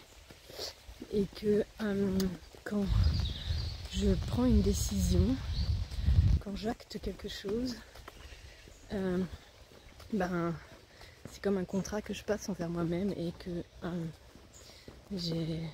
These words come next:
je vais aller jusqu'au bout des choses en fait. C'est, ouais, c'est un engagement envers moi-même qui fait que, euh, que aucune concession n'est possible en fait.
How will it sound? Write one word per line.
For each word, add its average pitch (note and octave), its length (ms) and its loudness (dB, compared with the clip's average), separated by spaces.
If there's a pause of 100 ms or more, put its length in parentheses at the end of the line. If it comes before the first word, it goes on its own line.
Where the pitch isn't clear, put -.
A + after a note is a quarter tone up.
(420)
je F3 160 -4
vais F3+ 240 2
aller F3+ 260 2 (1080)
jusqu'au F3 640 0
bout F3 320 -2
des G3 120 4
choses F#3+ 260 0
en D#3+ 60 0
fait. D#3 220 -8
C'est, D#3+ 200 -6 (220)
ouais, F3+ 120 -10 (440)
c'est F#3+ 100 -8
un D#3+ 160 -2
engagement F#3 560 0
envers E3 320 0
moi-même E3 460 0 (920)
qui - 140 0
fait - 300 0
que, - 140 2
euh, E3+ 440 6 (1600)
que G3 240 -2
aucune G#3+ 260 2
concession G3 480 6
n'est G3 140 4
possible G3 420 -2
en F3 60 -4
fait. - 180 -2